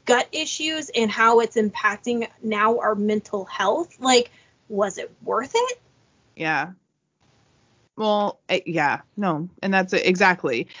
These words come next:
Speaker 2: And I think, too, about a lot of what we do, and this kinda goes to the processing of food, and there's ways to preserve food that don't lose vitamin,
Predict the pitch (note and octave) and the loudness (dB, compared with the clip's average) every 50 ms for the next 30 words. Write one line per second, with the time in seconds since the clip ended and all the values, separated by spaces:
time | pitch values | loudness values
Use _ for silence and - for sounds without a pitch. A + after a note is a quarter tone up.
0 | - - - - - F#3+ F#3+ G3 G3+ G3 A#3+ A3 G#3+ F#3+ - - - A3 G#3+ G3+ | -20 -20 -14 -6 -2 2 2 2 2 2 0 -2 -2 -4 -6 -4 -2 0 2 2
1 | F3+ F3+ E3+ E3 D#3 D#3 D3+ - - _ _ _ _ _ _ _ _ _ _ _ | 4 4 4 4 4 4 2 -2 -6 _ _ _ _ _ _ _ _ _ _ _
2 | _ _ _ _ _ _ _ _ - - - G3+ G3 F#3+ F3+ F#3 G3+ G3+ G3 F#3+ | _ _ _ _ _ _ _ _ -14 -6 -4 -2 0 4 4 4 4 2 0 0
3 | E3+ - F3 F3 - D#3+ E3 E3 E3 E3 E3 E3+ - - - G#3 G3+ G#3+ A3 F#3+ | 0 0 0 -2 0 0 0 0 0 -2 -4 -6 -8 -4 -2 -2 0 0 0 2
4 | E3+ D3+ D3+ - - - - - D#3+ D#3 D#3 D#3+ D3+ D3+ D3 C#3+ C#3+ D3 C#3+ C#3 | 2 0 0 -2 -6 -6 -2 0 0 0 0 -4 -4 -4 -4 -4 -2 -2 -4 -4
5 | - - _ _ - F3+ F#3 _ - - - E3+ - - - G3 F3+ F3+ A3 G#3+ | -6 -10 _ _ -14 -14 -14 _ -6 0 2 2 2 2 0 -2 -2 0 0 0
6 | G#3+ G#3 F#3+ F3 - - - E3+ D#3+ D#3+ E3+ G3+ A#3 C4+ - _ _ _ _ _ | 0 2 0 0 -2 0 2 4 4 6 4 4 2 0 -4 _ _ _ _ _
7 | _ _ _ _ _ _ _ _ _ _ _ - A3+ A3 G#3 G3+ F#3+ F3+ F3 E3+ | _ _ _ _ _ _ _ _ _ _ _ 4 6 6 8 8 8 6 6 6
8 | E3 D#3+ D#3+ D#3+ D#3+ - - _ _ _ _ _ _ _ _ _ _ _ _ _ | 4 4 2 0 -2 -4 -8 _ _ _ _ _ _ _ _ _ _ _ _ _
9 | _ _ _ _ _ _ _ _ - F#3 - C#4 C#4+ B3+ G#3+ F#3+ G3+ G#3+ B3 C#4+ | _ _ _ _ _ _ _ _ -6 0 4 6 6 6 6 4 4 4 6 4
10 | C#4+ A#3 - - A#3 A3+ - G#3 F#3+ F3+ F3 F3 E3+ E3 D#3+ D#3+ _ - F3+ E3+ | 2 2 2 0 0 2 4 4 4 6 6 6 4 4 2 -2 _ 2 4 4
11 | D#3 D#3 D#3 D3+ D3+ F#3 - _ _ _ _ _ - G3 E3 - E3 F3+ F3+ F#3 | 4 4 2 0 -2 -4 -10 _ _ _ _ _ 0 2 2 2 2 2 2 4
12 | F#3 F3 - - E3+ E3+ E3 D#3 D#3 D3+ D3 D3+ - - - - - _ _ _ | 2 0 -2 0 2 4 4 4 4 2 0 -2 -4 -10 -14 -16 -18 _ _ _
13 | _ _ _ _ - - D#3+ D3+ D3 A2 G2 G2+ G#2 - - E3+ | _ _ _ _ -2 0 0 2 0 -2 -4 -6 -10 -12 -14 -16